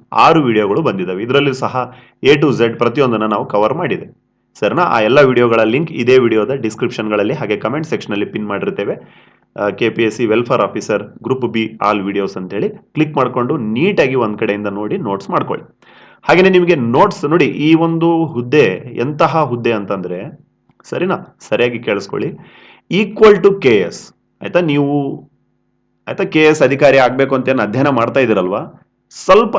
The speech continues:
ಇನ್ನೊಂದ್ ಚೂರು ಎಫರ್ಟ್ ಹಾಕ್ಬಿಟ್ರೆ ಏನಾಗುತ್ತೆ, ನಿಮ್ದು ಈ ಹುದ್ದೆ ಆರಾಮಾಗಿ ಆಗೋಗುತ್ತೆ. First of all, ಇದರಲ್ಲಿ ಯಾವುದೇ ರೀತಿ ಇಂಟರ್ವ್ಯೂ ಎಲ್ಲ ಇರೋದಿಲ್ಲ, ಸರಿನಾ? ಇಂಟರ್ವ್ಯೂ ಎಲ್ಲ ಇರೋದಿಲ್ಲ. ನೀವು ಸಿ ಇ ಟಿ ಯಲ್ಲಿ ಎಷ್ಟು ಮಾರ್ಕ್ಸ್ ತಗೊಳ್ತೀರಲ್ವಾ, ಅದ್ರ ಮೇಲೆ ನಿಮ್ಮ ಒಂದು ಭವಿಷ್ಯ ನಿರ್ಧಾರ ಆಗುತ್ತೆ. ಹಾಗೆ ಇಡೀ ತಾಲೂಕಿಗೆ,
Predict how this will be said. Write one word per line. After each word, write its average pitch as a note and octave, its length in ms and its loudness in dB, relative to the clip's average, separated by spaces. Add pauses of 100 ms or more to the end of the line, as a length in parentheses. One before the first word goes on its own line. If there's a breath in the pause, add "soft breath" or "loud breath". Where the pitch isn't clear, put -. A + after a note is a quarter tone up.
(120)
ಇನ್ನೊಂದ್ F#3+ 420 2
ಚೂರು G3+ 220 4
ಎಫರ್ಟ್ D3+ 300 4
ಹಾಕ್ಬಿಟ್ರೆ C3+ 400 -2
ಏನಾಗುತ್ತೆ, G2+ 380 -4
ನಿಮ್ದು C3+ 560 -2
ಈ F3 140 4
ಹುದ್ದೆ C#3 260 4
ಆರಾಮಾಗಿ B2+ 600 2
ಆಗೋಗುತ್ತೆ. F#2 500 -8 (720)
First C#3+ 220 2
of E3+ 80 6
all, D#3+ 100 8
ಇದರಲ್ಲಿ D#3+ 300 4
ಯಾವುದೇ C#3 260 6
ರೀತಿ D#3 200 2
ಇಂಟರ್ವ್ಯೂ D3+ 520 4
ಎಲ್ಲ D3 160 4
ಇರೋದಿಲ್ಲ, C#3+ 640 0 (720)
ಸರಿನಾ? C3+ 340 2 (100)
ಇಂಟರ್ವ್ಯೂ D3+ 320 4
ಎಲ್ಲ D3 120 6
ಇರೋದಿಲ್ಲ. D3 640 2
ನೀವು A#2+ 220 -2
ಸಿ B2 160 -4
ಇ D#3 80 4
ಟಿ D#3 120 2
ಯಲ್ಲಿ C#3+ 160 4
ಎಷ್ಟು B2+ 180 -4
ಮಾರ್ಕ್ಸ್ C#3+ 260 -2
ತಗೊಳ್ತೀರಲ್ವಾ, A2+ 540 -2
ಅದ್ರ C3+ 280 0
ಮೇಲೆ C3+ 220 0
ನಿಮ್ಮ A#2+ 200 -2
ಒಂದು A2+ 240 -2
ಭವಿಷ್ಯ G#2 300 -4
ನಿರ್ಧಾರ C3 360 -2
ಆಗುತ್ತೆ. A#2 400 -6 (480 soft breath)
ಹಾಗೆ G3 200 2
ಇಡೀ G3 540 0
ತಾಲೂಕಿಗೆ, F3+ 1200 2